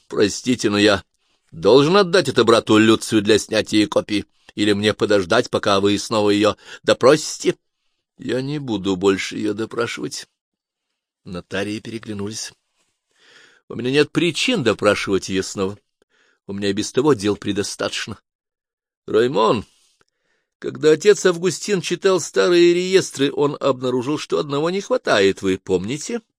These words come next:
Раймон, казалось, был несколько сбит с толку таким поворотом в нашем разговоре. Как я и ожидал,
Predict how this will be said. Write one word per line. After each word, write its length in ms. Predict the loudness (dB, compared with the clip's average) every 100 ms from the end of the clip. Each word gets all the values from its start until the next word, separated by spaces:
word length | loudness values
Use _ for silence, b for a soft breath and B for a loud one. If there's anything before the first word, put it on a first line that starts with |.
| _ _ _ _ _ _ _ _ _ _ _
Раймон, 480 | -4 -2 0 -2 -4
казалось, 380 | -2 0 -2
был 160 | 0 0
несколько 400 | 0 -4 -6 -6
сбит 380 | -6 -8 -12 -10
с 200 | -12 -14
толку 360 | 0 2 2 -8
таким 280 | -10 -10 -10
поворотом 420 | -6 -4 -4 -8
в 20 |
нашем 300 | -8 -10 -10
разговоре. 380 | -10 -6 -6 -6 _ _ _ _ _ _ _ _ B B
Как 280 | 2 2 2
я 220 | 2 4
и 120 | 6 4
ожидал, 500 | 4 0 2 2